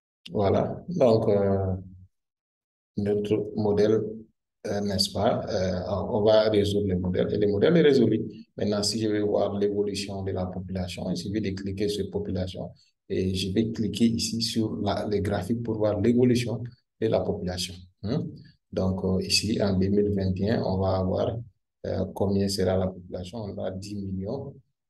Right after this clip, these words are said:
hein, euh, six cents, six cent vingt-six mille,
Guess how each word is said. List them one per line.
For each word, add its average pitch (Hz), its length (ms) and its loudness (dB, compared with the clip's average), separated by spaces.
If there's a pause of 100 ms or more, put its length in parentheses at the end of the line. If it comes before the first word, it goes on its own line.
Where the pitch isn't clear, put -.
(140)
hein, 110 340 -8
euh, 98 220 -2
six 92 220 -6
cents, 98 280 -6 (120)
six - 1800 -6
cent 113 480 -2 (280)
vingt-six 98 460 -2
mille, 92 320 -2